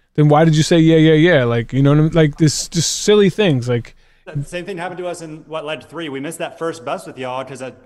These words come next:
Speaker 2: a taxi driver literally drove us around for ten minutes and dropped us off at the, where he picked us up from 'cause he was just scamming us. He just scamming us for money.
Speaker 1: Yep,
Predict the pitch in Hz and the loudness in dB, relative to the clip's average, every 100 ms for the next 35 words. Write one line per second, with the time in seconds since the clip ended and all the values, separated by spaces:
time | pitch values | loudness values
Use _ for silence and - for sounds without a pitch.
0 | _ 135 127 - 160 160 165 165 139 131 | _ -16 -16 -14 -10 -10 -8 -8 -8 -10
1 | 131 147 180 160 139 151 160 156 156 160 | -10 -12 -12 -12 -12 -12 -12 -14 -14 -14
2 | 135 - 151 147 139 127 120 123 131 131 | -16 -16 -14 -12 -10 -12 -12 -8 -8 -10
3 | 123 143 143 135 127 123 127 135 139 135 | -12 -10 -10 -12 -14 -14 -14 -12 -12 -14
4 | 147 143 123 135 139 123 110 104 104 98 | -16 -14 -14 -14 -14 -16 -18 -18 -20 _
5 | _ _ 135 135 131 139 143 143 101 78 | _ _ -16 -14 -12 -12 -12 -12 -14 -20
6 | - - - 120 120 131 127 135 - 123 | -20 -20 -20 -20 -16 -14 -12 -14 -14 -14
7 | 127 87 73 _ 151 156 180 | -14 -16 -20 _ 2 2 0